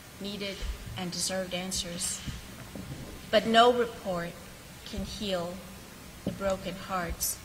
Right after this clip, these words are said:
Only God can do that. Knowing the truth, we hope, will equip Texas lawmakers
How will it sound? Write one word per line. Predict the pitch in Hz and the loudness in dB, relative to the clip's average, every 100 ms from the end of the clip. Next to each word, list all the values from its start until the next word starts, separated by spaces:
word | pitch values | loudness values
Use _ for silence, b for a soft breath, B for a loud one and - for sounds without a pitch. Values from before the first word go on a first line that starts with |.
| 208 | -2
Only | 208 208 | 0 2
God | 196 170 165 - | 4 4 4 -4
can | 175 | -6
do | 175 175 | -6 -6
that. | 170 170 175 - - - - - B B B B B - - | -6 -6 -8 -10 -12 -12 -8 -8 B B B B B -10 6
Knowing | 208 214 233 | 8 8 8
the | 233 | 6
truth, | - 220 208 220 - - - - - - - - - - - - - | 4 0 0 -2 -8 -12 -12 -14 -14 -16 -16 -14 -14 -16 -16 -14 -8
we | 180 | -6
hope, | 175 190 202 - - - | 4 6 6 2 -10 -4
will | 208 202 | 0 2
equip | 208 262 254 - | 4 4 4 2
Texas | 247 233 247 226 | -2 0 2 2
lawmakers | 202 196 190 180 165 170 175 - | 4 4 4 2 0 -2 -2 -2